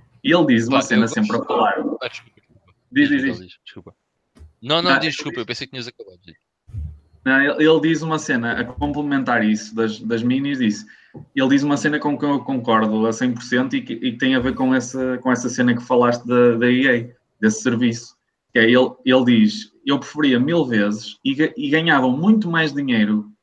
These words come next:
Speaker 1: comigo e com, com praticamente toda a gente, quase de certeza,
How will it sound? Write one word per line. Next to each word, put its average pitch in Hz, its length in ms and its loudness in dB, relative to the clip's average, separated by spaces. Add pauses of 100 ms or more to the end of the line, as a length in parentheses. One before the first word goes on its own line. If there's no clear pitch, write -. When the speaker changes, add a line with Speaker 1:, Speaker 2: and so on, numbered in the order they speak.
Speaker 1:
comigo 165 340 -2
e 156 60 -2
com, 143 260 -6 (320)
com 151 180 -2
praticamente 165 480 0
toda 139 180 0
a 131 40 4
gente, 110 300 4
quase 143 240 2
de - 100 -16
certeza, 107 560 -4